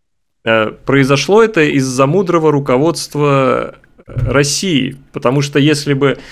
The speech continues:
экономически, культурно и так далее Россия была сильной державой, то войны бы не понадобилось. Все окружающие страны в любом случае бы ока-, ну,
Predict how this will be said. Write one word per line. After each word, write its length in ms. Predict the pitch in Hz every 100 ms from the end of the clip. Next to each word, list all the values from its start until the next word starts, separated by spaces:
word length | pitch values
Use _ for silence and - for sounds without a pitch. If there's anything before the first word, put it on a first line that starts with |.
| - - -
экономически, 960 | 139 170 165 165 165 180 - 143 - 139
культурно 760 | 160 156 143 170 175 156 143
и 260 | 135 143 143
так 260 | 147 143
далее 500 | 151 156 131 117 107 117
Россия 440 | 127 123 - 127
была 240 | 123 127
сильной 460 | 123 - 277 247 160
державой, 680 | 131 127 117 113 90 87 - _ - _ _ _
то 60 | 135
войны 300 | 139 175 226
бы 100 | 208
не 100 | 185
понадобилось. 760 | 170 170 214 180 127 113 104 -
Все 220 | - 156
окружающие 680 | 143 160 160 180 151 - 139
страны 440 | - 165 196 180
в 60 | 127
любом 420 | 123 156 143 -
случае 380 | - 180 180 147
бы 140 | 135
ока-, 420 | 127 135 135 - -
ну, 280 | 147 107